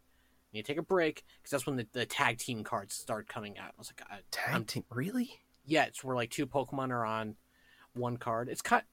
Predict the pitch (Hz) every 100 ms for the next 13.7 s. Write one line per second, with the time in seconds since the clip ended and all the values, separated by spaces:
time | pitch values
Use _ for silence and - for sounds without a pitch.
0 | _ - 170 - 208 226 196 190 240 196
1 | 104 90 123 110 123 123 175 165 127 -
2 | 151 120 - - _ _ - - - 143
3 | 120 185 202 170 127 131 156 127 139 135
4 | 120 104 104 - 113 110 104 107 104 104
5 | 104 - _ - _ _ - - 185 -
6 | 151 139 120 135 131 120 - 120 107 -
7 | - - - - 117 110 107 101 - _
8 | _ _ _ - 139 113 107 - _ -
9 | 117 110 107 147 156 143 - 143 123 -
10 | 135 120 113 104 71 73 - - 147 143
11 | 135 - 127 113 120 120 107 110 - -
12 | _ _ _ _ _ _ _ _ _ -
13 | - 185 165 170 196 208 190